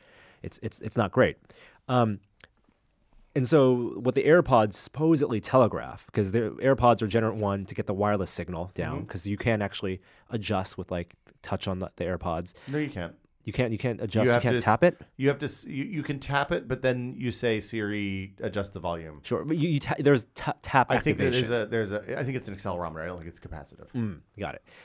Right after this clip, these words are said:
Speaker 1: Um, but it's step one to making this type, what it's this, this accessory that, you know, they,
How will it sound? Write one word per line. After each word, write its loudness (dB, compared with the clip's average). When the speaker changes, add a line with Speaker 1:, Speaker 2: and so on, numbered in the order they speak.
Speaker 1:
Um, 6
but 6
it's 2
step 4
one 6
to -2
making 0
this -2
type, 0
what 0
it's -10
this, -4
this -4
accessory 0
that, -4
you -12
know, -8
they, -4